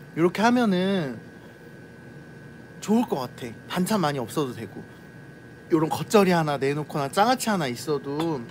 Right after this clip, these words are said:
얼마나 맛있니? 애기들도 좋아하고,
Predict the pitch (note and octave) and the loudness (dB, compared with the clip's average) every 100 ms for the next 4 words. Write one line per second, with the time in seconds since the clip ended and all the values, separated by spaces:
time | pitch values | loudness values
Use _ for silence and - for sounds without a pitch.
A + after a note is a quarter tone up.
0 | - D#3 G#3+ C4+ F#3 C#3 - C#3+ B2 B2 | -2 0 2 2 2 -2 -4 -6 -6 -8
1 | A#2 - - - - - - - - - | -10 -14 -18 -18 -20 -20 -20 -20 -20 -20
2 | - - E3 D#3+ E3+ E3+ D3+ C3+ B2+ G#2+ | -18 -8 -4 -2 0 -2 -4 -8 -8 -8
3 | G#2+ - | -10 -14